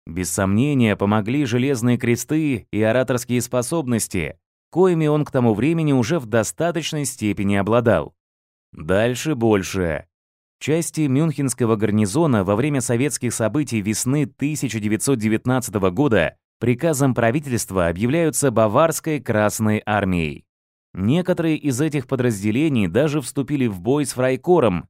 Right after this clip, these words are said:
и другими врагами Баварской Советской Республики. Воинская часть, в которой служил Гитлер, стреляла во Фрайкор. Надо понимать, что Гитлер, будучи советским депутатом, являлся де-факто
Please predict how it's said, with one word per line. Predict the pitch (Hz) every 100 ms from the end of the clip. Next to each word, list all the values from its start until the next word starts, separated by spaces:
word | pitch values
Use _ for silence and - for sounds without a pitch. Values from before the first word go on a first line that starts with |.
| _
и | 175
другими | 180 165 131 147
врагами | 117 98 87 147 156
Баварской | 113 98 90 151 156 165
Советской | 143 127 101 95 - 104
Республики. | 104 - 120 107 101 90 85 65 _ _ _ _ _ -
Воинская | 85 98 165 160 - 143 135
часть, | 127 156 156 123 -
в | 95 98 123
которой | 117 113 131 135 120
служил | - 120 107 113
Гитлер, | 98 123 160 156 139 110 _
стреляла | - - 104 90 123 139 127
во | 110
Фрайкор. | 104 107 104 - 98 82 - _ _ _ _ _
Надо | 101 131 117
понимать, | 117 110 131 156 -
что | - 123 113
Гитлер, | 98 160 143 120
будучи | 107 156 127 139
советским | 110 117 139 143 127 113
депутатом, | 104 104 110 160 160 113
являлся | 95 98 123 156 127 110
де-факто | 95 107 - 170 165 - 87 69